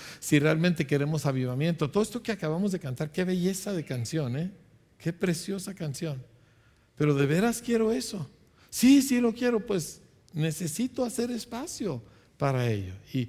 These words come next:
necesito quitar ruido, y necesito quitar distracción, y necesito quitar todo lo que me sacia,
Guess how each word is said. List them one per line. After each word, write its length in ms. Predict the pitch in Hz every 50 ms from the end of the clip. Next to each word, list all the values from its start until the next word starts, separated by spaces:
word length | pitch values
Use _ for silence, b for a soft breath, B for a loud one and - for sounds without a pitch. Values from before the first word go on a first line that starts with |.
| B B B
necesito 280 | - 147 151 151 226 226
quitar 340 | 208 226 214 - 214 214 214
ruido, 420 | 208 202 214 233 262 254 247 196
y 60 | 160
necesito 560 | 147 147 151 135 156 151 - - 196 - 240 202
quitar 340 | - 196 175 - 208 202
distracción, 760 | 208 226 202 - - 208 190 - - - 220 233 254 254 226 B B B B B B
y 80 | -
necesito 560 | 156 165 165 151 - 143 147 - 214 202 254 226
quitar 600 | - 214 175 - 214 214 226 196 - - - -
todo 260 | 202 208 226 269 277
lo 100 | 277 262
que 140 | - 240 214
me 140 | 208 190
sacia, 680 | 160 - - - 254 262 262 - - - 208 190 147 110